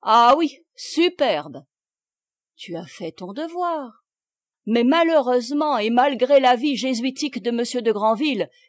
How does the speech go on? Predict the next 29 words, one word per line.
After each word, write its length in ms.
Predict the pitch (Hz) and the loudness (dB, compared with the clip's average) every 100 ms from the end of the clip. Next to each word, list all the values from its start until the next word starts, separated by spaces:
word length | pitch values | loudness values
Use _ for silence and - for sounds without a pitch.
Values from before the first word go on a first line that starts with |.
| _ | _
qui 100 | 262 | -2
m'a 140 | 233 | 0
rencontré 640 | 202 269 269 254 254 294 262 | 2 2 2 -2 0 0 0
sur 220 | - 214 | -2 -2
le 100 | 214 | -2
quai 220 | 208 214 | 0 0
Malaquais, 640 | 196 180 185 - 262 147 _ _ _ _ _ | 0 -2 -2 -4 -6 -6 _ _ _ _ _
ce 220 | - 214 | -12 -6
matin, 480 | 208 214 226 311 349 370 _ _ _ _ _ _ _ | -2 -2 -4 -6 -8 -10 _ _ _ _ _ _ _
ce 180 | - - | -14 -4
matin. 560 | 359 339 330 220 160 - _ _ _ _ _ _ _ _ _ | 2 4 4 0 -6 -8 _ _ _ _ _ _ _ _ _
À 100 | - 302 | -14 -10
quelle 260 | 254 233 | -6 -4
heure ? 420 | 220 214 208 190 185 _ _ _ _ _ _ | -4 -4 -6 -10 -14 _ _ _ _ _ _
À 120 | - 196 | -8 -4
neuf 280 | 220 214 | -4 -2
heures. 440 | 196 175 139 139 _ _ _ _ _ _ _ _ _ _ _ _ _ _ - | -2 -4 -6 -12 _ _ _ _ _ _ _ _ _ _ _ _ _ _ 0
Oh, 340 | 277 277 247 240 | 4 6 6 2
Camusot, 680 | - 247 226 226 196 175 156 - _ _ _ _ _ _ _ | -4 -4 -4 -4 -6 -8 -10 -12 _ _ _ _ _ _ _
dit 340 | 170 214 254 - | -18 -8 -8 -4
Amélie 600 | 320 269 214 202 247 277 _ _ _ | -2 0 0 -2 -8 -12 _ _ _
en 160 | 220 | -8
joignant 500 | 233 269 320 320 320 | -8 -2 0 0 -2
ses 240 | 269 262 247 | -4 -2 0
mains 240 | 247 302 | 0 -2
et 140 | 277 214 | -4 -6
en 80 | |
les 180 | 214 254 | -6 -8
tordant. 540 | - 220 185 147 139 | -6 -6 -6 -10 -10